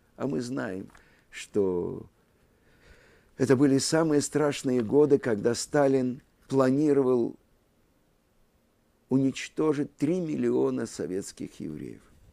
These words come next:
Страшные годы. Итак, Рав Ицхак выкручивается и учится в университете.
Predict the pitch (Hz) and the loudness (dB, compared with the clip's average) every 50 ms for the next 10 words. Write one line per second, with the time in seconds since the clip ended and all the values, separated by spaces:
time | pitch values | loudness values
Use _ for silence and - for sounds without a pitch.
0 | - - _ _ _ _ _ _ _ _ _ _ - - - - - _ _ _ | -20 -20 _ _ _ _ _ _ _ _ _ _ -20 -20 -20 -20 -20 _ _ _
1 | - - - - - - - - 117 147 143 131 - - - 85 147 143 - 87 | -20 -18 -16 -14 -16 -8 -2 2 4 4 4 4 0 -4 -6 -6 -6 -6 -6 -6
2 | - - - - - - _ _ _ _ _ _ _ _ _ _ _ _ _ _ | -8 -8 -8 -10 -14 -20 _ _ _ _ _ _ _ _ _ _ _ _ _ _
3 | _ _ _ _ _ _ _ _ _ _ _ _ _ _ _ _ _ - - _ | _ _ _ _ _ _ _ _ _ _ _ _ _ _ _ _ _ -20 -20 _
4 | _ _ _ _ _ _ _ _ _ _ - _ - - _ _ _ _ _ _ | _ _ _ _ _ _ _ _ _ _ -20 _ -20 -20 _ _ _ _ _ _
5 | _ _ _ _ _ _ _ _ _ _ - 131 135 131 - 214 202 202 - - | _ _ _ _ _ _ _ _ _ _ 4 4 6 6 8 8 8 8 8 2
6 | - - _ _ _ _ _ _ _ _ _ _ _ _ _ _ _ _ - - | -8 -20 _ _ _ _ _ _ _ _ _ _ _ _ _ _ _ _ 0 4
7 | 123 147 143 135 170 196 - - - - 165 156 - - - _ _ _ _ _ | 6 6 6 4 2 0 -4 -4 -4 -4 -4 -4 -6 -12 -20 _ _ _ _ _
8 | _ _ _ _ _ _ _ - 113 151 151 - - 165 160 160 - - 156 135 | _ _ _ _ _ _ _ -4 -2 -2 -2 -2 0 0 0 0 -2 -2 -4 -4
9 | 135 143 143 131 - - - - - - - - - - 143 147 160 175 175 - | -4 -4 -6 -6 -8 -12 -12 -12 -10 -10 -10 -8 0 4 4 6 6 4 0 -2
10 | 165 151 - - - 143 131 123 104 101 117 135 123 120 110 113 113 - - - | -6 -6 -4 -4 -2 -2 -2 -4 -4 -4 -2 -2 -2 -2 -2 -4 -6 -6 -6 -6
11 | 101 - - - 80 71 - - - | -6 -6 -6 -8 -8 -8 -8 -12 -18